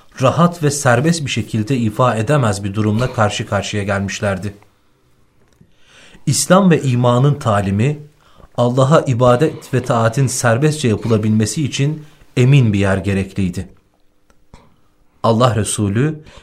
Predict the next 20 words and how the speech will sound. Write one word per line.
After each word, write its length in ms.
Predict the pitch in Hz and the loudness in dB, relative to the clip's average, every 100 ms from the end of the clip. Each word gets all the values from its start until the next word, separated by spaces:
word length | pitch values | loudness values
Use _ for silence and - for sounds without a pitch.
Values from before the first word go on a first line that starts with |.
| - | -6
bizzat 520 | 127 175 135 147 143 143 | 2 4 6 2 2 -2
bu 120 | - | 0
emin 280 | 131 156 127 | 2 2 2
yeri 260 | 113 113 - | 2 0 0
aradı 640 | 120 120 120 117 196 196 - | 0 2 2 2 0 0 -2
ve 140 | 170 170 | 0 0
tespit 460 | 123 - - 104 | -2 -2 -4 -4
etti. 360 | 95 90 110 - - _ _ _ _ _ _ _ _ _ _ _ _ _ _ - | -4 -4 -8 -8 -14 _ _ _ _ _ _ _ _ _ _ _ _ _ _ -10
Safa 520 | - 131 - 175 175 | -2 0 4 4 4
tepesinin 600 | 123 123 - 123 123 117 | 0 -2 -2 0 0 0
doğusunda 800 | 107 107 - 104 98 127 139 - _ _ _ 117 | 0 0 -2 -2 0 0 -2 -14 _ _ _ 0
dar 340 | 143 175 170 | 4 4 2
bir 60 | 147 | -2
sokak 400 | - - 165 - | -4 -2 -4 -2
içinde 400 | 127 113 113 110 | -4 0 -2 -2
bulunan 520 | 107 107 120 143 147 - _ _ _ _ | -2 0 0 -2 -6 -16 _ _ _ _
ilk 240 | 180 180 135 | 0 0 -2
Müslüman 680 | 120 - 120 120 131 139 - _ _ _ - | -4 -2 0 2 2 0 -10 _ _ _ -2
Erkan 500 | 120 117 165 175 135 | -2 0 2 2 2
bin 140 | 131 | -2